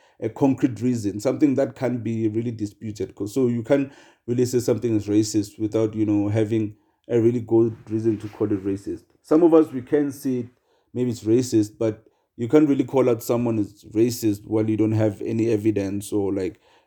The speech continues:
yeah, concrete proof that the person is racist or the, the academy is racist. No, you, we can't really say that. So, yeah, unfortunately, that's what happened. But, yeah, it's the Sneeman Podcast. Uh, it's a short one, I know, very short.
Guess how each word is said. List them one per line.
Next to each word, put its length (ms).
yeah, 200
concrete 440
proof 440
that 180
the 80
person 340
is 160
racist 420
or 120
the, 260
the 120
academy 360
is 140
racist. 460
No, 200
you, 320
we 220
can't 260
really 160
say 220
that. 240
So, 300
yeah, 260
unfortunately, 720
that's 300
what 160
happened. 460
But, 180
yeah, 260
it's 180
the 120
Sneeman 540
Podcast. 680
Uh, 160
it's 140
a 60
short 260
one, 180
I 120
know, 340
very 280
short. 360